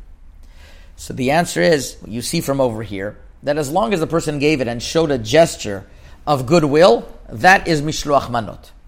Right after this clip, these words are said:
And says Rabbi Avram Amar, since in Morocco the custom is to be posek, like the Rama, where the Shulchan Aruch doesn't express his opinion, and this case is a classic case like that, that the Rama expresses that you are Yotze,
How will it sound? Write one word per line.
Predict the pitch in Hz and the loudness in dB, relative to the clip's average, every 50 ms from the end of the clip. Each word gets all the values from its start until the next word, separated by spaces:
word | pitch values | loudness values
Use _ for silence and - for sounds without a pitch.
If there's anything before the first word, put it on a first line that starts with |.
| - - - | -20 -18 -16
And | 123 123 | -8 -4
says | - 214 190 | -2 0 0
Rabbi | 208 185 165 185 | 0 2 4 4
Avram | 185 170 151 165 160 156 | 4 6 6 4 4 4
Amar, | 151 139 127 104 85 - - - - - - | 2 0 0 -2 -4 -6 -14 -18 -18 -12 -8
since | - - 226 262 - - | -4 0 0 4 6 6
in | 247 226 | 6 8
Morocco | 220 208 208 208 202 196 202 165 151 | 8 10 10 10 10 8 6 4 2
the | 139 165 | 2 2
custom | 165 - 208 208 202 - - 202 196 202 | 2 4 4 4 4 4 0 -2 -4 -2
is | - - 196 175 156 - | 0 2 2 2 2 0
to | - 151 | -4 -6
be | 139 180 175 | -6 -6 -4
posek, | - - 180 180 - - 196 175 - | 0 0 0 2 2 4 2 2 4
like | - 175 190 185 156 | 4 2 2 2 4
the | 190 | 4
Rama, | 180 175 170 170 180 175 160 156 | 6 6 6 8 8 8 8 8
where | 151 160 170 | 6 4 2
the | 160 156 | 2 0
Shulchan | - - 170 - 180 180 175 175 | -4 -6 -6 -4 0 2 4 4
Aruch | 175 160 135 | 4 2 2
doesn't | 131 175 156 175 170 | 2 0 0 0 -2
express | 160 - - - 160 160 - | -4 -6 -8 -6 -6 -6 -4
his | - 147 143 | -4 -6 -6
opinion, | 151 - 156 160 151 127 98 - - - - - - - - - - | -4 -4 -4 -4 -4 -6 -8 -10 -14 -20 -20 -20 -20 -20 -18 -4 0
and | - 165 196 | 2 4 6
this | 226 226 - | 6 4 4
case | - - 226 214 190 165 - - - - - - | 4 6 6 8 6 6 2 -2 -6 -10 -10 -4
is | - 185 185 | 0 0 2
a | 175 196 | 2 2
classic | - 196 202 196 185 - 185 170 | 4 6 6 6 6 4 0 0
case | - 190 185 160 139 | 2 2 2 4 6
like | 170 185 180 170 147 | 6 6 6 6 6
that, | 160 143 117 101 - - - - - | 4 4 4 2 -2 -8 -18 -14 0
that | - 143 151 139 | 4 4 6 8
the | 170 | 10
Rama | 170 165 165 175 202 214 | 10 10 10 10 10 10
expresses | 196 - - - - - 208 202 185 - 165 156 | 8 8 4 2 4 8 8 8 8 6 4 2
that | 151 165 160 | 4 4 4
you | 175 190 196 | 6 8 8
are | 202 202 | 8 8
Yotze, | 196 175 180 165 170 - - 170 156 147 - | 8 8 6 4 4 2 0 0 -2 -2 -6